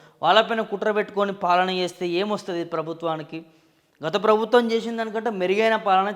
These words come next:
చేసి చూపించాలి. ఆ ప్రభుత్వం అట్లా చేసింది, ఆ వ్యవస్థలు మొత్తం భ్రష్టు పట్టించాలి అని చెప్పి అంటే ప్రభుత్వానికి ఏమొస్తుంది? ప్రజలకు అన్యాయం చేసుడే కదా ఇక్కడ. ప్రజలకు అన్యాయం చేసుడే, ఆ వ్యవస్థకు అన్యాయం చేసుడే కదా.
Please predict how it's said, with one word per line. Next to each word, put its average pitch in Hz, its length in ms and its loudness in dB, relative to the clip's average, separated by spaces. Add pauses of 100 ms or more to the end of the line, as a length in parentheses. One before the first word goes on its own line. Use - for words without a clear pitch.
చేసి 180 320 -6
చూపించాలి. 147 760 -4 (680)
ఆ 160 60 2
ప్రభుత్వం 190 460 4
అట్లా 202 200 4
చేసింది, 190 580 -4 (160)
ఆ - 20 -4
వ్యవస్థలు 190 440 -4
మొత్తం 190 460 -4 (240)
భ్రష్టు 160 300 -10
పట్టించాలి 185 540 0
అని 175 140 -2
చెప్పి 170 160 -6
అంటే 165 220 -4
ప్రభుత్వానికి 202 720 -2
ఏమొస్తుంది? 165 480 -6
ప్రజలకు 165 580 -2
అన్యాయం 196 360 -2
చేసుడే 190 320 -4
కదా 185 140 -2
ఇక్కడ. 185 260 -6 (720)
ప్రజలకు 190 360 0
అన్యాయం 196 340 -2
చేసుడే, 190 260 -2
ఆ 233 120 6
వ్యవస్థకు 202 480 -2
అన్యాయం 190 340 -2
చేసుడే 170 280 -6
కదా. 151 400 2